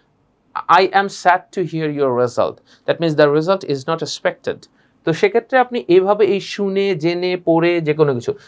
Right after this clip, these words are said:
তাহলে এটা প্রেজেন্টে যে কোনো সময় হলে এটা কি হবে? Am is are। যখন পাস্টে হবে তখন কি হবে?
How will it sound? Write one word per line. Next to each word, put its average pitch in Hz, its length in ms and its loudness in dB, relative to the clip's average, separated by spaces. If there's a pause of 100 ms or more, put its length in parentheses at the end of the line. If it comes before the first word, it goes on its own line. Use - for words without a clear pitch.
(100)
তাহলে 185 200 6
এটা 196 140 6
প্রেজেন্টে 214 560 4
যে 247 140 0
কোনো 233 180 2
সময় 214 280 2
হলে 202 220 2
এটা 190 120 0
কি 196 180 -2
হবে? 190 320 2
Am 156 160 2
is 135 140 4
are। 104 120 2
যখন 131 300 -4
পাস্টে 170 340 0
হবে 214 160 0
তখন 208 220 0
কি 214 120 4
হবে? 247 140 4